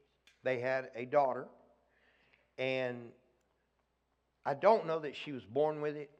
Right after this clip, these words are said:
I don't remember if Brother Hagin ever said in the book, and, or when we listened to him when he taught it. But they were both licensed and ordained ministers, and they knew how to pray for people. They prayed for people all the time that was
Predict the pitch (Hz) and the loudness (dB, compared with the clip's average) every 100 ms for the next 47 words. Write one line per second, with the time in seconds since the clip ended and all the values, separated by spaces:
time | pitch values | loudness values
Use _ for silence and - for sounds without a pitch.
0 | - 123 135 110 131 127 123 - 123 113 | -8 -6 -6 -6 -8 -8 -10 -6 -4 -4
1 | 120 127 117 113 104 - 151 147 139 - | -4 -6 -6 -12 -14 -8 -6 -6 -8 -14
2 | 123 120 117 147 151 - _ _ _ _ | -12 -10 -4 -2 -2 -8 _ _ _ _
3 | _ _ 135 131 127 127 143 147 - 135 | _ _ -6 -6 -2 6 6 6 2 -4
4 | 131 123 131 - 117 123 123 113 117 110 | -6 -6 -8 -10 -12 -10 -8 -8 -10 -10
5 | - 151 127 90 - _ _ _ _ _ | -6 -4 -4 -6 -16 _ _ _ _ _
6 | _ _ _ _ _ _ _ - 135 151 | _ _ _ _ _ _ _ -4 -2 0
7 | 143 135 156 220 - 151 165 170 143 131 | 0 4 8 8 6 6 6 4 -4 -8
8 | 135 147 135 135 131 120 110 98 - 135 | -4 -4 -2 -2 -4 -8 -12 -14 -18 -20
9 | - - 123 120 151 190 160 180 156 156 | -16 -8 -6 4 4 4 -2 -6 -4 -4
10 | 151 131 - 151 147 - 104 117 92 92 | -4 -6 -6 -6 -6 -14 -14 -14 -14 -4
11 | 131 196 202 147 160 - 113 110 123 107 | -2 -2 -2 -6 -6 -10 -14 -10 -10 -6
12 | 117 107 - 127 131 95 92 | -6 -6 -10 -8 -8 -12 -16